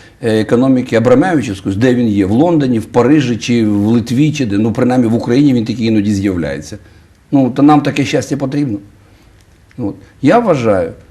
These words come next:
що є українці, є патріоти, і вони повинні очолювати уряд. Інша справа, ну, якщо не очолювати, міністерство очолювати.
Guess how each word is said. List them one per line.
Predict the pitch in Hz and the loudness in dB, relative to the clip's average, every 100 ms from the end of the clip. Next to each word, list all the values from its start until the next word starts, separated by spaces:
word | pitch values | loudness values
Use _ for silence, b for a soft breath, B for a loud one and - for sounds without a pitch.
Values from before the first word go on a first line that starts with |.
| _ - | _ -6
що | 127 | -2
є | 120 151 135 | 2 4 2
українці, | 110 110 123 123 151 151 107 | 0 -2 0 2 0 -2 0
є | 120 | 0
патріоти, | 117 113 120 123 156 156 - | 0 -2 0 0 0 -2 -10
і | 131 | -4
вони | 113 120 | 0 0
повинні | 120 117 147 120 | 0 0 2 0
очолювати | 101 113 110 98 98 | -2 -2 -4 -4 -6
уряд. | 87 98 - | -8 -12 -8
Інша | 175 160 120 | -8 -6 -10
справа, | - 127 113 147 | -2 0 0 -2
ну, | 165 | -2
якщо | 101 - | -2 -2
не | 107 | -2
очолювати, | 104 104 127 92 | -2 -2 -4 -2
міністерство | 101 101 98 113 110 92 | -2 -2 -4 -8 -8 -12
очолювати. | 87 78 73 92 | -10 -12 -12 -14